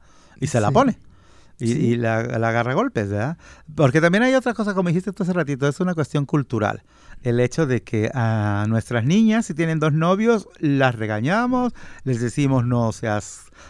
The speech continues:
Speaker 1: ah, bala suelta". Oh, pero si el niño tiene dos novias, "Oh, mi hijo es bien hombre".
Speaker 2: Mm, sí.
Speaker 1: Esa, esa premiación y devaluación en, en las familias también es, es,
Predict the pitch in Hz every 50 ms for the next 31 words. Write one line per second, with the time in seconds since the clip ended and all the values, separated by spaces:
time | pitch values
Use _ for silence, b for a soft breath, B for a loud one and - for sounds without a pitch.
0 | B B - 120 117 110 107 104 104 104 104 110 110 101 95 92 - - 190 220
1 | 226 214 196 - 214 - - - 156 160 170 175 170 - 123 110 101 - - 117
2 | 110 113 139 180 226 233 202 165 151 165 185 185 - 147 135 131 135 156 170 175
3 | 175 170 175 180 185 196 208 214 208 - B B B - - - - - - -
4 | 107 110 120 131 143 143 143 147 151 160 165 165 151 120 127 143 - - - 67
5 | 65 58 60 58 55 53 55 64 73 76 71 67 - - - - 185 170 156 156
6 | 160 156 - 151 156 - 214 - - - 185 185 175 - 208 202 - - 180 165
7 | 156 143 139 135 127 123 113 - - - 147 139 147 151 165 170 160 156 143 135
8 | 127 123 120 117 110 - - 127 131 139 156 160 B B B B B B B B
9 | B - 135 131 123 113 120 127 120 113 113 110 107 - - 123 117 120 127 139
10 | 147 - - 131 117 113 120 120 123 120 - - 127 123 113 - - -